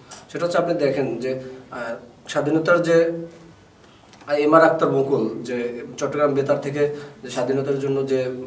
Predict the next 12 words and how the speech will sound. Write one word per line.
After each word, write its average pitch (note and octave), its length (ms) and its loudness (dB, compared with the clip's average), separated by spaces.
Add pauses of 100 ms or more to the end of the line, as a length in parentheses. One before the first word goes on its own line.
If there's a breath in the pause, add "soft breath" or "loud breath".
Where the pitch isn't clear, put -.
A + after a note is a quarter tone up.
(120)
সংগ্রামে C3 540 2
যে C3 240 -4
কত-, C3+ 280 -2
মানে, A#2 220 -6
কি - 100 -10
বলে A#2 180 -8
ওটাকে, A2+ 240 -10
আহ, - 840 -18
চরমপত্র, C#3+ 560 4
মুক্তিযুদ্ধের C#3+ 600 -2
যে D3 60 -4
চরমপত্র D3 500 4